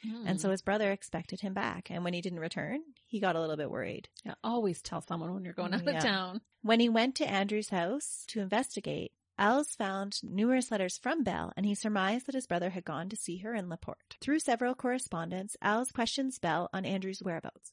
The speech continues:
Speaker 2: Belle tells Els that Andrew had come for a visit, but had since left to look for his brother, who was a known gambler of the family, and that she had received one letter from him saying that he was unsuccessful in his search in Chicago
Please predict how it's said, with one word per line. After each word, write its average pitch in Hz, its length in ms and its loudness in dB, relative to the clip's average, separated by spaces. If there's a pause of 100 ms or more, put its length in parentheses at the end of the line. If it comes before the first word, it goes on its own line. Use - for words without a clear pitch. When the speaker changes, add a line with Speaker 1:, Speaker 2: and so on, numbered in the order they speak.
(120)
Speaker 2:
Belle 214 360 8
tells 202 400 2
Els 185 640 0
that 214 180 2
Andrew 240 300 2
had 190 200 0
come 226 200 0
for 349 160 2
a 359 60 2
visit, 196 380 -2
but 214 120 2
had 214 120 2
since 302 380 -4
left 214 280 0
to - 80 -4
look 196 240 0
for 208 160 -2
his 202 140 -6
brother, 190 480 2
who 180 200 0
was 180 180 0
a 190 100 -4
known 190 340 -4
gambler 160 460 -2
of 190 120 -6
the - 80 -4
family, - 520 -8 (400)
and 190 140 0
that - 100 -2
she - 140 -2
had 170 80 -2
received 165 380 -4
one 220 200 0
letter 339 220 2
from 349 200 -4
him 202 280 0
saying 180 360 -2
that 170 160 -8
he 180 180 -2
was 160 240 -2
unsuccessful 233 920 -4
in 190 140 -4
his 196 160 -6
search - 260 -6
in - 80 -8
Chicago 311 640 -6